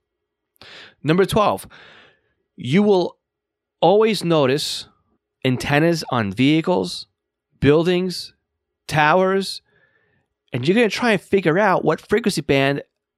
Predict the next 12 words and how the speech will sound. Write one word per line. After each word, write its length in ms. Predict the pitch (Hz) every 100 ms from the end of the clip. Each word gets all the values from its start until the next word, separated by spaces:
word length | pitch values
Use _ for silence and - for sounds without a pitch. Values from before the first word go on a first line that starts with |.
| -
that 360 | 117 151 185
user 680 | 165 160 220 170 143 139 - -
might 320 | 117 156 180
be 160 | 170 147
on 320 | 185 185 170
based 380 | 131 160 165 -
on 200 | 147 160
the 80 | 175
size 340 | - 123 147
of 80 | 143
the 100 | 156
antenna. 420 | 151 147 180 165